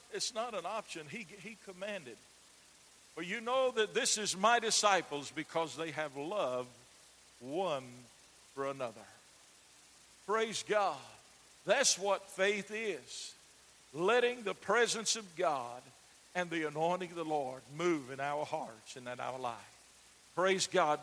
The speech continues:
Bringing unity, bringing love. Praise God. That's why God said, "Pray one for another." Praise God. Hallelujah. Praise the Lord. Sometimes Fran and I pray it, and, and every night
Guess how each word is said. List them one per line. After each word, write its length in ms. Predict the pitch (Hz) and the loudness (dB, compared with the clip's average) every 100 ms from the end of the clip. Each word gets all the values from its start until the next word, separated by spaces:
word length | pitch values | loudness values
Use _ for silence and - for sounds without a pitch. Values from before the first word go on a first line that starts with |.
| 143 | 8
Bringing 420 | 220 247 269 254 | 8 8 4 2
unity, 640 | 247 269 214 156 - 123 113 - - - - - - - | 4 4 4 2 0 -4 -4 -18 -20 -20 -20 -20 -20 -2
bringing 460 | 180 226 240 247 | 4 4 4 -2
love. 560 | 233 247 240 190 135 127 - - - - | 2 6 6 6 4 -4 -12 -20 -20 -6
Praise 380 | 190 226 214 - | 4 4 4 2
God. 380 | 214 208 151 127 - - - | 4 6 4 -2 -10 -20 0
That's 260 | 226 269 - | 4 6 6
why 220 | 214 214 | 6 6
God 320 | 180 208 220 | 8 6 6
said, 260 | - 220 220 | 4 2 2
"Pray 320 | - 226 254 | 6 8 8
one 360 | 226 226 254 233 | 8 4 4 2
for 160 | 220 | -2
another." 420 | 262 254 285 240 170 - - - - - - - - - - - - - | 0 2 0 0 -6 -12 -20 -20 -20 -20 -20 -20 -20 -20 -20 -20 -20 -6
Praise 360 | 190 254 240 143 | 4 6 6 4
God. 460 | 185 240 214 170 | 6 8 6 2
Hallelujah. 760 | - 202 196 202 220 196 147 117 - - - - | 6 6 8 8 8 6 2 -6 -14 -20 -20 0
Praise 320 | 185 226 208 | 6 6 6
the 100 | 208 | 4
Lord. 360 | 214 220 180 175 | 6 6 4 2
Sometimes 840 | - 226 156 208 220 214 160 175 - | 0 0 2 4 4 0 -4 -6 -2
Fran 300 | 196 208 214 | 4 6 6
and 120 | 208 | 8
I 200 | 226 214 | 8 8
pray 420 | - 208 220 214 | 4 4 6 4
it, 80 | 214 - - - | 2 -4 -20 -8
and, 180 | 214 202 214 | -2 -2 -2
and 140 | 190 - - - - | -4 -6 -16 -16 2
every 320 | 196 208 208 | 4 6 4
night 400 | 190 196 180 151 | 6 6 6 2